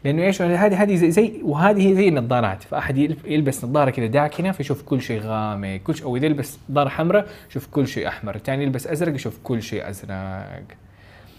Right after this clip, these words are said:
فالمبادر يشوف كلها فرص، يا أخي، يمديني أسوي كده، يمديني أسوي كده، يمديني أسوي كده. تمام؟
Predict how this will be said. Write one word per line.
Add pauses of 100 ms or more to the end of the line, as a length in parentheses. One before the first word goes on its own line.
(140)
فالمبادر
يشوف
كلها
فرص،
يا
أخي،
يمديني
أسوي
كده،
يمديني
أسوي
كده، (600)
يمديني
أسوي
كده. (1080)
تمام؟